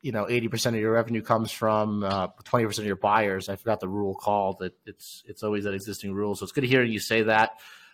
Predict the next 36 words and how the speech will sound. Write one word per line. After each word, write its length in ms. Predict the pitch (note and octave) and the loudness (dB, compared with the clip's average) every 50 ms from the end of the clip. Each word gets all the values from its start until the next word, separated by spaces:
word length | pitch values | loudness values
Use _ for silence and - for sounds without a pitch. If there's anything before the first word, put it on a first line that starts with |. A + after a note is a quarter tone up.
| _ - | _ 6
Um, 220 | A#2+ B2 B2 C3 - | 6 6 6 6 2
and 440 | - C#3 C3 C3 C3 C3 B2+ A#2+ A#2 - - - _ _ - - - _ _ _ - | 2 4 6 6 6 4 2 0 -2 -6 -10 -12 _ _ -20 -20 -20 _ _ _ 6
where 140 | C3 E3 F#3 | 8 8 10
can 100 | A#3 B3+ | 10 8
they 80 | A#3+ | 6
find 400 | - - - A#2+ D3 F#3 F#3+ D#3 | 6 6 6 8 8 8 8 6
you? 160 | B2 A2 G#2 | 4 4 2
Am 80 | G#2 A2 | 4 4
I, 120 | A2 A#2 | 2 2
like, 200 | A#2 B2 B2 A#2+ | 4 4 2 4
like, 220 | B2 B2+ A#2+ - - - | 4 2 0 0 -2 0
like, 240 | B2 B2+ A#2+ - - - - | 2 2 2 2 -2 -10 -6
if, 180 | - C#3 C3 C3+ - | -2 -2 0 0 0
if 140 | D3+ - | -2 0
somebody 600 | - - F3 F3+ F3+ F#3 F#3 F3+ F3+ F3 F3 F3 | 6 8 8 10 12 12 12 12 12 12 12 10
wants 240 | E3+ D#3+ D#3+ D#3 - | 10 10 8 8 8
to 80 | - D#3 | 6 4
reach 120 | C#3+ - | 8 10
out 180 | F3 F3+ F3 - | 10 10 10 8
to 100 | - F3+ | 6 4
you, 80 | E3 | 6
where, 160 | D3 E3 E3 E3+ | 8 8 8 6
what's 140 | F3 - | 4 2
the 100 | - D#3 | 0 0
easiest 300 | E3 C#3+ D3 D3 C3+ - | 2 4 4 4 4 6
way 80 | D#3 D3+ | 6 6
to 80 | C#3+ C#3+ | 6 6
connect 280 | C#3+ C#3+ D3 C#3 - | 6 6 6 6 4
with 120 | B2+ A#2+ A#2+ | 2 0 2
you? 100 | B2 A#2+ | 4 4
Let's 180 | A#2+ A2+ - | 2 2 4
say 120 | - C3 B2 | 6 6 8
I'm 120 | A#2 A#2+ | 6 6
a 40 | A#2 | 6
real 160 | B2+ B2+ B2+ | 6 6 4
estate 500 | A#2+ - - B2 A#2+ A#2+ A#2 G#2+ - | 4 4 4 6 6 6 6 4 2